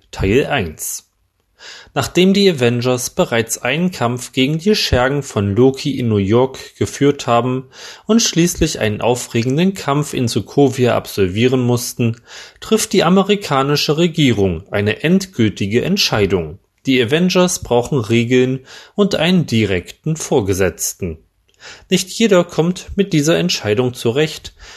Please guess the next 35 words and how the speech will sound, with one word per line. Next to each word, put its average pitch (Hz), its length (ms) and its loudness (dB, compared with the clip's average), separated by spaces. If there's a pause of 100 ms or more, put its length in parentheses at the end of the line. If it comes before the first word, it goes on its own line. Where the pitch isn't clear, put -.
(160)
und 196 160 2
so 233 120 2
spaltet 127 580 0
sich 135 200 0
das 180 240 0
Team 156 340 0
in 120 180 -2
die 104 100 0
Lager 107 440 2
Team 127 280 -2
Captain - 460 -4
America, 156 760 0 (340)
welches 107 400 0
neue 117 260 2
Unterstützung 139 720 0
von 226 260 0
Scott - 420 -4
Lang 131 400 0
alias 98 540 0
Ant-Man 131 480 -2
erhält, 151 560 0 (460)
und 208 200 2
in 208 140 2
das 208 280 2
Team 143 420 0
Iron 127 420 2
Man. 85 320 -4 (340)
Tony 117 320 0
Stark 180 540 -2
braucht - 320 -2
für 180 140 -2
den 180 160 0
Kampf 127 360 -4
gegen 180 300 0
Cap - 340 -2